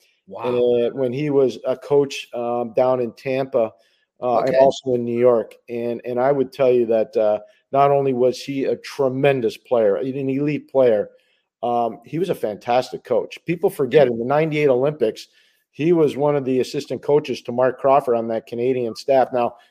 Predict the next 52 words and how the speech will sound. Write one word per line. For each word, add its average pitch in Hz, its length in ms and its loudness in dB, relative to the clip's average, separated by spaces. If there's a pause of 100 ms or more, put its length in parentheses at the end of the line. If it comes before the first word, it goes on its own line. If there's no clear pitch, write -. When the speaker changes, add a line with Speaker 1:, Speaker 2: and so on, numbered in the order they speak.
(140)
Speaker 2:
did 123 120 -4
they 135 140 10
win 135 220 2
the 131 80 0
gold? 131 320 4
No, 127 140 2
they 123 140 2
didn't. 113 240 -2
Did 107 120 -10
they 113 120 2
medal? 127 340 2
No, 123 180 0
they 117 120 0
did 110 160 -8
not. 123 300 0 (520)
But 127 160 -4
that 147 240 6
team 143 180 -6
was 123 160 -4
well 123 220 4
prepared. 120 440 2
They 123 140 2
ran 131 240 2
into, 120 300 -4
you 117 220 -6
know, 110 240 -2
a 107 60 0
freak 131 320 -6
show 113 260 0
in 113 120 -4
Dominik 117 480 -2
Hasek 120 440 0 (400)
and 117 120 -6
the 113 40 -4
Speaker 1:
Yeah. - 80 -6
Speaker 2:
Czech 131 240 0
Republic 110 480 0
in 110 80 -6
the 113 80 -6
ninety-eight 113 440 -2
Olympics. 110 400 -4
But 110 200 -4 (320)
Wayne 151 300 4
was 139 120 4
an 117 160 0
amazing 135 500 0
player. 117 520 0 (640)
He 135 100 -6
was 117 120 -4
a 120 40 -4
great 135 480 2
coach. 110 440 -2